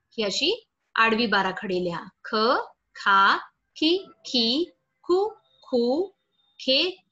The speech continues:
खई, खो, खऊ, खम, खहा. ठीक आहे, तर मुलांनो, आज आपण काय बघितलंय? आज आपण बाराखडी ख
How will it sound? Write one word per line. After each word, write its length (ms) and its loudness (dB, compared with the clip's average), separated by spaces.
खई, 520 -2
खो, 420 -2
खऊ, 460 0
खम, 360 0
खहा. 420 2
ठीक 220 -4
आहे, 140 -2
तर 100 -10
मुलांनो, 420 -2
आज 240 -2
आपण 300 -2
काय 200 2
बघितलंय? 400 -2
आज 240 2
आपण 260 -2
बाराखडी 760 0
ख 100 -4